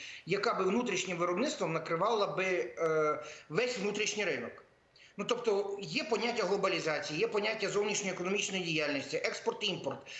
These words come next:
Ну, тобто, таким чином, е, насичується внутрішній ринок, в тому числі і за рахунок продукції і виробництва інших країн. Е, коли ви вводите, е,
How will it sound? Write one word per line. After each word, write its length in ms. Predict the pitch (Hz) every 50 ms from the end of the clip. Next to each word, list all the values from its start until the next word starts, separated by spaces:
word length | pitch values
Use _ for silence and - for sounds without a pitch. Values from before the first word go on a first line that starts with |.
| - - -
Ну, 80 | 196
тобто, 240 | - 247 240 - 226
таким 340 | 226 - - - 262 220 196
чином, 400 | - - 339 359 330 262 202 185 - - 175
е, 140 | 185 175
насичується 600 | 165 190 196 - - 262 - - 214 190 - 208
внутрішній 480 | 202 220 226 208 185 185 185 180 170 175
ринок, 300 | 196 277 320 320 254 -
в 40 | -
тому 220 | 233 214 214 196
числі 280 | - - 165 - 262 277
і 60 | 262
за 100 | 214 196
рахунок 440 | 175 180 - 240 247 226 - - - - - - - -
продукції 540 | - 214 196 214 302 - - - 220 202
і 40 | 190
виробництва 520 | 175 180 190 185 185 226 262 - - 226 220 -
інших 320 | 240 226 226 - 220 -
країн. 400 | - 233 214 196 156 139 117 117 - - - _ - - - - - - - _ _ -
Е, 400 | 175 170 165 165 160 160 165 - -
коли 220 | 240 247 277 311
ви 140 | 240 233 247
вводите, 480 | 208 196 254 262 214 214 - - 196
е, 580 | 185 180 180 180 - 202 190 180 175 170 170 170